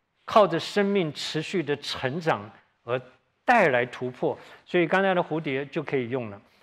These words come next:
啊，就是当我属天的生命在我里面持续成长、持续成长的时候，它能够让我突破我原来被束缚的这种境界。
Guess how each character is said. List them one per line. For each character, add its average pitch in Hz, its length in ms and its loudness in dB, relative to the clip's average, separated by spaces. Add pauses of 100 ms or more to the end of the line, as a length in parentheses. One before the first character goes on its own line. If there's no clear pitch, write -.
(120)
啊， 110 220 -16 (360)
就 170 120 -2
是 175 100 -2
当 214 260 4 (160)
我 139 160 2 (120)
属 - 500 -6
天 202 240 0
的 190 100 2
生 196 220 -2
命 190 180 0
在 156 160 2
我 143 200 2
里 135 160 -4
面 131 200 -6
持 - 280 -8
续 165 180 -2
成 131 240 -6
长、 123 220 -4
持 - 240 -6
续 143 180 -6
成 123 240 -12
长 110 180 -12
的 101 80 -14
时 107 200 -14
候， 104 200 -14 (460)
它 175 140 2
能 160 180 -4
够 151 100 -2
让 147 240 -2
我 110 240 -6 (440)
突 135 200 -4
破 139 400 0 (360)
我 117 160 -4
原 123 340 -6
来 113 260 -4 (760)
被 135 160 -4
束 - 420 -6
缚 120 240 -10
的 120 160 -8
这 120 160 -8
种 107 220 -14
境 120 240 -8
界。 117 180 -14